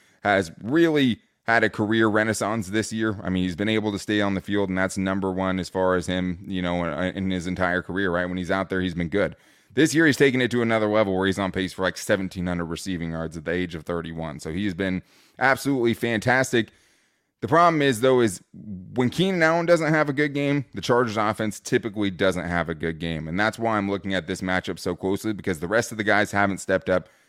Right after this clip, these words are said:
Quentin Johnston was having his best game of the year last week, and then he had a crucial drop on a third and twelve, and that's unfortunately been the storyline with him, you know, is a little bit of good,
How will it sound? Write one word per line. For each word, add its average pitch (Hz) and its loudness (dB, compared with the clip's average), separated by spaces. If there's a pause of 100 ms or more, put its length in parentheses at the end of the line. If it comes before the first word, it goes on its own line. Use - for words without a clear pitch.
(120)
Quentin 131 0
Johnston 113 0 (220)
was 92 -6
having 101 4
his 82 -4
best 113 2
game 113 0
of 98 -4
the 101 -2
year 104 2
last 113 2
week, 131 -2 (440)
and 113 0
then 123 2
he 120 4
had 113 6
a 104 0
crucial 110 -2
drop 92 0
on 95 0
a 92 2
third 92 -2
and 92 -2
twelve, 90 2
and 98 -2
that's 95 0 (160)
unfortunately 104 -2
been 101 -2
the 98 -2
storyline 92 0
with 87 -4
him, 87 -4
you 90 -2
know, 90 0
is 90 -4
a 90 -4
little 123 0
bit 127 2
of 120 2
good, 135 4